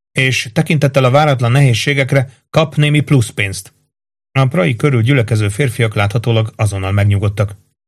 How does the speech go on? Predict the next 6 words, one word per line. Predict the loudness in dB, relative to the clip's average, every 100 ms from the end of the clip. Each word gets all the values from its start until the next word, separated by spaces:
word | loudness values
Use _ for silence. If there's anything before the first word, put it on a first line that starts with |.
| _ _ _
Nicholas | -4 0 0 0 -4
intett | -2 -2 -4
Kalisznak, | -4 -2 -2 -4 -4
hogy | -4 -6 -12 _
csatlakozzon | -2 -2 -2 -4 -2 0
hozzá. | 0 0 -2